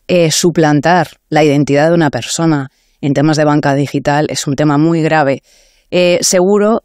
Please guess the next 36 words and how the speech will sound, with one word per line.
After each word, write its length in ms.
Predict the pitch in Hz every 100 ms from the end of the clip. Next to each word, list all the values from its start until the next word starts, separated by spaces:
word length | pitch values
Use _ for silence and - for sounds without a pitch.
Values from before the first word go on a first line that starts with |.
| _
que, 260 | 180 165 151
Lisette, 320 | 151 180 170
nos 160 | 156
puedes 200 | - 156
dar 120 | 151 160
algunos 400 | 165 165 151 -
consejos 580 | 135 - 185 - 131
y 60 | 123
a 20 |
las 140 | - -
personas 280 | 151 170
que 120 | - 156
nos 100 | -
puedan 220 | 143 139
estar 200 | - 131
escuchando, 560 | - - - 202 170
como 300 | 151 156 151 117 _ 160
clientes 500 | - 165 202 196 160
y 40 | 156
usuarios 360 | 143 143 139 139
de 100 | 139
banca, 380 | 156 160 185 - _ _ -
para 120 | 160
saber 300 | 147 175 190 -
qué 140 | 240
pueden 420 | 196 214 185 160 147
hacer, 380 | 123 - 135 - _ -
cómo 200 | 202 233
se 140 | 220
pueden 240 | 202 196 185
defender 520 | 170 175 175 180 147 _ _ -
y 100 | 185
cómo 260 | 240 262
pueden 300 | 247 262 262
reportar 800 | 220 180 - 156 151 220 196 - _ _ _
o 160 | 170